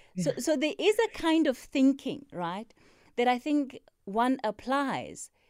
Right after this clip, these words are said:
Speaker 1: that leads to innovation and not, doesn't just end with the fact that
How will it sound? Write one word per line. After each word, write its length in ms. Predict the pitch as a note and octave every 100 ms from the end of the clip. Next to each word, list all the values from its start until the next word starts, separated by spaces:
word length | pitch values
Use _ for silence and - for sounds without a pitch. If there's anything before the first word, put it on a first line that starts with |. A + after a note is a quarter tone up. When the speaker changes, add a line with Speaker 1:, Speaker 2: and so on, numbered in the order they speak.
| _ -
Speaker 1:
that 260 | A3+ A3
leads 600 | F#3+ F#3+ A#3+ D#4+ F4 -
to 240 | - A#3 F#3+
innovation 720 | F3+ D#3+ D#3+ C3 - D3+ D3+ _ _ _ -
and 300 | A3+ A3 G3
not, 380 | G3 A3 - -
doesn't 300 | A#3 C#4 C4
just 180 | A3 - A3+
end 420 | A#3+ G3+ D#3 D#3+ _ _ -
with 200 | G3 G#3
the 100 | G3+
fact 260 | G#3+ G#3
that 160 | G3